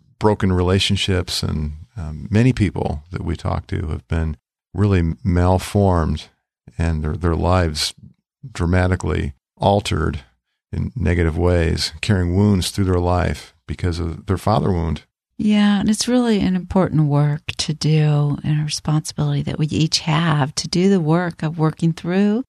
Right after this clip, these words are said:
Speaker 2: our relationships with our Father so that we can receive and appreciate the good that we receive from our Father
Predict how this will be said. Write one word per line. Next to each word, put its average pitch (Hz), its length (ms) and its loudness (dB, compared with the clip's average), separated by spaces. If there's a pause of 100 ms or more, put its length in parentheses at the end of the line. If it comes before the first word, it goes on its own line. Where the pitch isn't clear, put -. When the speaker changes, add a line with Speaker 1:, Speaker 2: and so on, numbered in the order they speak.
(280)
Speaker 2:
our 214 120 4
relationships 208 1000 0
with 190 100 0
our 190 140 2
Father 202 540 -4
so - 140 -2
that 175 40 -2
we 180 160 -4
can 180 340 -2 (380)
receive 247 460 2
and 202 100 2
appreciate 208 760 -2
the 170 60 -2
good 185 640 2 (400)
that 208 140 -2
we 214 140 2
receive 220 520 0
from 226 200 0
our 226 100 2
Father 233 640 -2